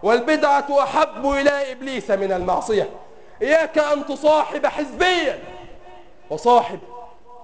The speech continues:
المتقين فإنهم هم الأصدقاء حقا، وأحبهم فإنهم الأحباب صدقا. وانظر إلى أخلائك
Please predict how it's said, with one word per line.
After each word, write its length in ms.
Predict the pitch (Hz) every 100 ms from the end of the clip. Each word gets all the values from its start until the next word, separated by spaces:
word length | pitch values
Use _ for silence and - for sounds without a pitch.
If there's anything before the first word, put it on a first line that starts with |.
| - - - - -
المتقين 840 | 147 190 190 196 - 220 208 165 - - - - - - - - -
فإنهم 680 | 202 240 226 208 202 170 - - - - - - - - -
هم 200 | 226 247
الأصدقاء 760 | 180 160 - 160 - 269 214 139
حقا، 460 | - - - 117 - - - -
وأحبهم 760 | 220 247 269 339 - 311 262 226 - - - -
فإنهم 720 | 262 294 349 330 294 - 262 247
الأحباب 600 | 240 - 226 247 247 254
صدقا. 640 | - 339 - 339 359 349 - - 359 359 - - - - - - -
وانظر 380 | 190 247 202 208
إلى 400 | 214 208 208 208
أخلائك 880 | 196 214 202 214 214 202 196 196 160